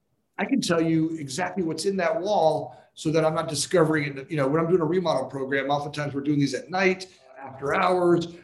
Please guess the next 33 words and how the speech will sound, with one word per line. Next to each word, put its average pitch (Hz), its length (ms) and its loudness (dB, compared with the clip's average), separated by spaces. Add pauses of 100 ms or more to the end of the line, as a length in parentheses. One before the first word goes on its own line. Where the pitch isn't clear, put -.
(120)
Uh, 135 120 -2
we're 147 180 2
taking 147 240 -2
our 127 80 0
best 156 360 2
guess 170 240 0
at 147 60 -4
what's 143 240 -2
there. 180 520 2 (240)
Uh, 143 60 -10
you 160 100 2
know, 160 160 4
things 170 340 0
happen 151 360 -8
differently 170 400 0
during 160 300 2
construction 156 520 -2
than, 139 180 0 (400)
than 143 140 2
what's 139 160 0
on 143 120 4
a 202 80 0
plan. 196 520 2 (380)
Now 190 240 -2
I 359 60 -4
can 277 160 0
actually 202 240 0
see 151 200 0
exactly 135 640 2
what's 123 220 0
in 131 60 -4
the 123 60 0
wall, 117 480 -2